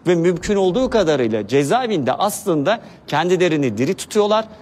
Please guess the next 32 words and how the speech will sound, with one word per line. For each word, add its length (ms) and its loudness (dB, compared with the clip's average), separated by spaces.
ve 300 2
bu 100 4
anlamda 640 0
da 180 0
nasıl 340 -2
bir 60 0
haber 300 0
ulaştıracaksalar 1080 -2
da, 100 -4
e, 140 4
aile 340 0
içindeki 500 -2
haberleri 540 0
cezaevindeki 640 0
kişilere 540 -2
de 140 0
ulaştırıyorlar 760 2
ve 180 2
bir 260 2
anlamda 560 0
iletişimlerini 720 2
sağlıyorlar. 680 0
İletişimlerini 680 0
kesmenin 580 -2
yöntemi 540 2
çok 220 0
uzak 280 0
cezaevlerine 760 2
göndermektir. 720 0
Belki 320 0
de 80 2
Türkiye'nin 520 0